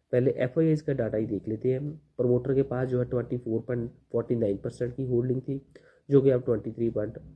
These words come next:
ट्वेंटी फ़ोर परसेंट की रह गई। सबसे बड़ा plus point ये है कि retailer की holding कम हो रही है। Retailer की holdings, अ, December में देखो जो थी सिक्सटी फ़ोर परसेंट के round थी, जो March ट्वेंटी फ़ोर का data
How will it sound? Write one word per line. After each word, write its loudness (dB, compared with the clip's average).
ट्वेंटी 2
फ़ोर 0
परसेंट -6
की -4
रह -2
गई। -2
सबसे -2
बड़ा 2
plus -4
point -2
ये 0
है 4
कि 6
retailer 6
की -2
holding 2
कम -4
हो -2
रही 0
है। 0
Retailer 4
की 2
holdings, 0
अ, -4
December -2
में 2
देखो 2
जो 4
थी 2
सिक्सटी -2
फ़ोर 6
परसेंट -6
के -4
round -4
थी, -6
जो 0
March -2
ट्वेंटी -2
फ़ोर 0
का -4
data -2